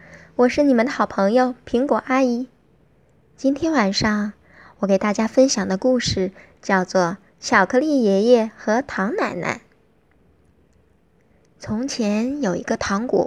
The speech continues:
屋，屋里住着相爱的巧克力爷爷和糖奶奶。他们的房子好漂亮呀！巧克力爷爷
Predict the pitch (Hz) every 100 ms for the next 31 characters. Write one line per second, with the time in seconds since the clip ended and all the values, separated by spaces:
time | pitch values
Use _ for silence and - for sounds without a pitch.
0 | - 262 269 269 _ _ _ _ _ _
1 | _ _ _ - 214 208 190 165 156 _
2 | _ - 233 208 208 254 254 - 240 208
3 | 180 185 - 180 - 247 269 202 180 185
4 | 226 208 208 - 233 - 196 302 262 -
5 | 175 - _ _ _ _ _ _ _ _
6 | _ _ _ _ - 196 180 190 - 156
7 | 160 190 196 - - - 185 165 - 294
8 | 339 330 233 202 - 247 - - _ _
9 | _ _ _ _ _ _ _ _ _ _
10 | _ _ _ _ _ _ _ _ _ _
11 | _ _ _ _ _ _ _ - - 254
12 | 320 330 302 247 254 285